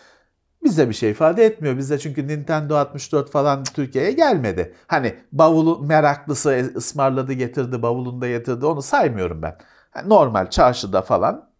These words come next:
bizim gündemimize gel-, girmedi bu makine. Bu oyunda hiç uğramadı bizim gündemimize.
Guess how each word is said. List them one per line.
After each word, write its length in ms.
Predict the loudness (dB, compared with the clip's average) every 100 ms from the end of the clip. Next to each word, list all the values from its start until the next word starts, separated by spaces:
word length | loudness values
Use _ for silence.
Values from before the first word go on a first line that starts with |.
| -6
bizim 280 | -4 -2 -2
gündemimize 600 | -2 -2 -2 -4 -4 -4
gel-, 340 | -2 -2 -4 -6
girmedi 480 | -6 -4 -4 -4
bu 100 | -6
makine. 540 | -10 -10 -8 -8 -8 -12 _ _ _ 2
Bu 140 | 6
oyunda 380 | 6 4 2 2
hiç 240 | 4 2
uğramadı 500 | 2 2 2 -2 -4
bizim 320 | -6 -6 -6 -8
gündemimize. 840 | -8 -6 -4 -6 -8 -8 -8 -10